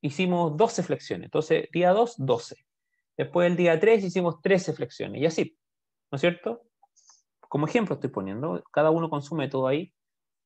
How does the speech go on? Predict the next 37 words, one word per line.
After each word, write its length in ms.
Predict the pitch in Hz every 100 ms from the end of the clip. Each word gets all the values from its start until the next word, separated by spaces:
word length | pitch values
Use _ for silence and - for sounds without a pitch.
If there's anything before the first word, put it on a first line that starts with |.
| _
y 60 | 147
hacer 220 | - 190
la 100 | 185
tablita, 480 | 180 160 147 117 -
¿no 640 | _ _ _ _ _ _
es 60 | -
cierto? 380 | 156 156 208 -
Y 80 | 143
con 160 | 147
esa 160 | 175 214
tablita, 640 | 208 214 226 233 254 285 _ _ _ _ -
¿no 60 |
es 40 | 147
cierto? 260 | 165 175
Por 140 | 170 151
medir 360 | 143 156 202
y 100 | 202
hacer 180 | 180 190
la 120 | 202
tablita, 520 | 208 208 214 202 277 -
entonces 400 | - 175 175 -
tienen 220 | 175 170
su 120 | 165
segunda 420 | 156 156 165 143
nota. 220 | 95 - _ _ _ _ _
Y 360 | 202 240 285 _ _ _ _ _ _
eso 180 | 165 196
tienen 180 | 190 180
que 60 |
hacerlo 240 | 180 185 180
durante 260 | 165 160
dos 140 | 147 -
semanas, 420 | 220 139 - -
esta 420 | 170 185 - 226 -
y 60 |
la 100 | 180
próxima. 460 | 185 190 - - -